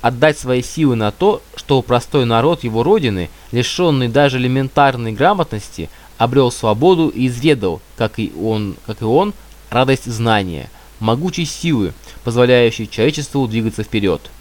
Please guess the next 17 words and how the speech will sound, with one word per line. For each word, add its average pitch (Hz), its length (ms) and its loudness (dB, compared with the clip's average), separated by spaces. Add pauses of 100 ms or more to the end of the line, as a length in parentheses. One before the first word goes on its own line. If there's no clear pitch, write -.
(520)
Это 185 460 2
был 120 200 0
поступок 135 520 -4
нигилиста, 143 640 -4 (220)
народника – 123 680 0 (300)
русского 127 440 0
интеллигента. 113 640 -4 (880)
Но 120 160 0
все 202 280 2
же 143 300 0
нужно 139 380 0
было 139 240 4
завершить 135 520 0
то, 185 280 2
что - 200 -6
уже 123 140 -4
начато, 113 560 -2